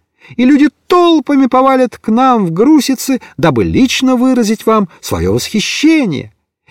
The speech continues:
и увидеть вашу славную детективную конторку.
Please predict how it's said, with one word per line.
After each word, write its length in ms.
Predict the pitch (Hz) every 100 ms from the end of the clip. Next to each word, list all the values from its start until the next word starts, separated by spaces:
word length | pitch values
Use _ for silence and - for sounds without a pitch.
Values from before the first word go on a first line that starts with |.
| 165
и 80 | 147
увидеть 440 | 151 120 160 160 131
вашу 240 | 143 120
славную 720 | - 117 220 269 226 233 226 - _
детективную 840 | 135 202 202 - - 240 208 226
конторку. 800 | - 214 196 - 240 165 - 110